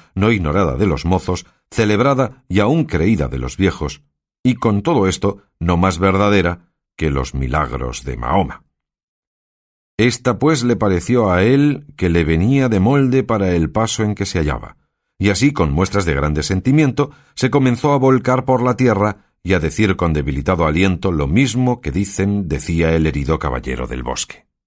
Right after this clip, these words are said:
"¿Dónde estás, señora mía, que no te duele mi mal? ¿O no lo sabes, señora, o eres falsa y desleal?". Y de esta manera fue prosiguiendo el romance hasta aquellos versos que dicen:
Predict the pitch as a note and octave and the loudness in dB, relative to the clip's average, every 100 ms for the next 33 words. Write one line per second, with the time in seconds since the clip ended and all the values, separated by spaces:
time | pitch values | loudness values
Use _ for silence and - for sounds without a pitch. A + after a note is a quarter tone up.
0 | _ _ _ _ _ _ D2+ C2+ B2 C3 | _ _ _ _ _ _ -6 0 0 2
1 | C3+ C#3 - A#2 D3 C#3+ C3 B2+ B2+ A#2 | 0 0 0 0 0 0 0 0 0 0
2 | C3+ C3+ A#2 F#2 - _ - G2+ D3+ D#3 | 0 2 0 -2 -6 _ 0 2 2 0
3 | B2+ A#2+ C#3+ C#3+ C3 A#2 A#2 C#3+ A#2 F#2 | 0 2 4 4 2 2 2 2 0 -2
4 | - _ _ _ _ - G2 A2 D#3 D3+ | -8 _ _ _ _ 0 2 4 4 4
5 | - C#3+ D3 C#3 - A#2 D3+ E3 E3 D#3 | 2 0 2 0 0 2 2 2 0 -4
6 | _ _ _ - G2+ C3 C#3 C#3 - - | _ _ _ -2 0 2 2 0 -2 -2
7 | A#2+ C#3 - - F#2+ F2+ F#2+ F#2 F#2+ E2+ | 0 0 -2 -2 0 0 0 2 2 2
8 | C#2 B1+ _ _ _ _ _ _ _ _ | -2 -8 _ _ _ _ _ _ _ _
9 | _ - B2 D3 G#2+ D2+ D2 C#2 C#2 F#2+ | _ 0 2 2 0 0 0 0 0 0
10 | F2+ E2 D#2 F2 E2 D#2 D2+ F2+ F2+ - | 0 -2 0 0 2 0 0 0 0 -2
11 | F2 - _ _ _ - C#2 C#2 C2 D2+ | -6 -8 _ _ _ -10 -6 -4 -4 -4
12 | D#2 D2 C#2 C#2+ - C2+ - C#2+ C#2+ C#2+ | -2 -2 -2 -2 -4 -6 -4 -4 -4 -4
13 | B1+ A#1+ | -4 -6